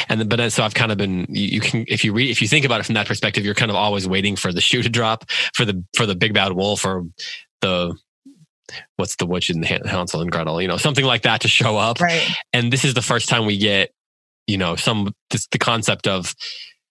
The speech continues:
Speaker 1: of a villain preying on their, these, these children, for lack of a better, I mean, I'm, if I'm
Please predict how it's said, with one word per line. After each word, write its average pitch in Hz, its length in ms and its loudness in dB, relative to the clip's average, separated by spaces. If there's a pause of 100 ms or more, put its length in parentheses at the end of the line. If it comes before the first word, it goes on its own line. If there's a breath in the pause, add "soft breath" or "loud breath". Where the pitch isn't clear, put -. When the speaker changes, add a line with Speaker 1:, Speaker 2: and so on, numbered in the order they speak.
(120)
Speaker 1:
of 117 100 -2
a 110 60 2
villain 113 320 0
preying 117 560 2
on 90 580 0 (400)
their, 92 420 2
these, 92 440 -2 (360)
these 92 300 -2 (580)
children, 90 540 0
for 113 100 0
lack 92 200 0
of - 60 0
a - 60 -2
better, 82 300 0
I - 40 -2
mean, 95 140 -2
I'm, 87 100 -6 (320)
if 101 140 0
I'm 82 200 -4